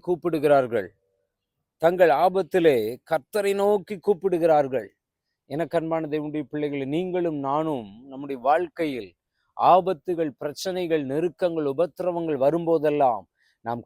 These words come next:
கர்த்தரை நோக்கி கூப்பிடுகிறவர்களாக காணப்பட வேண்டும். கர்த்தரை நோக்கி கூப்பிடுகிற ஒரு அனுபவம் நமக்கு வேணும்.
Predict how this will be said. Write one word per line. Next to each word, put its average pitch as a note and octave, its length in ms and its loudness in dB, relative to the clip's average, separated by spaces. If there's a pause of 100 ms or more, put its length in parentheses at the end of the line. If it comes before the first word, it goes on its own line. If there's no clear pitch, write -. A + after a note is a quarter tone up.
கர்த்தரை E3+ 440 -2
நோக்கி D#3+ 380 -4 (100)
கூப்பிடுகிறவர்களாக C#3 1000 0 (100)
காணப்பட B2 500 -2
வேண்டும். G#2+ 440 -8 (460)
கர்த்தரை F3+ 520 -2
நோக்கி E3+ 380 -6
கூப்பிடுகிற F3 880 -2 (260)
ஒரு C3+ 220 -2
அனுபவம் E3+ 500 0
நமக்கு D3+ 340 -4
வேணும். B2+ 420 -4